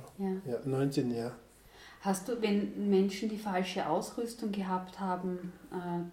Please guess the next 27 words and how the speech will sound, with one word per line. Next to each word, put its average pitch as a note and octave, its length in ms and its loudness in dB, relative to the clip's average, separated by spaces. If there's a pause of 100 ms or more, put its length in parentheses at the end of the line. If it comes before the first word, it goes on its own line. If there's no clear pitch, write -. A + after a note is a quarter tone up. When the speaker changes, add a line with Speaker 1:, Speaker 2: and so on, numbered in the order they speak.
(260)
Speaker 1:
kein F3+ 420 -2
guter G3 240 -4
Schlafsack G3 640 2
oder F#3 140 -4
kein F#3 200 -4
gutes - 380 -12
Zelt, F3 360 -2
hast G3+ 180 -8
du F#3+ 60 -2
dann G3 160 0
gesagt, F#3+ 340 -4
"Nein, F#3 380 2 (440)
dass G3 200 -8
sie G3+ 80 -4
nicht G3 240 -2
mit G3+ 220 -4
dürfen"? A#3 440 0 (300)
Hast G#3+ 140 -6
du A3 40 -2
das F#3+ 160 -2
kontrolliert G#3 760 2 (280)
vorher? F#3 640 12
Speaker 2:
Ja, D3+ 80 10
ja, D#3+ 220 10 (240)
ich C#3+ 140 0
schon. D3+ 240 8 (560)
Aber, C#3 260 6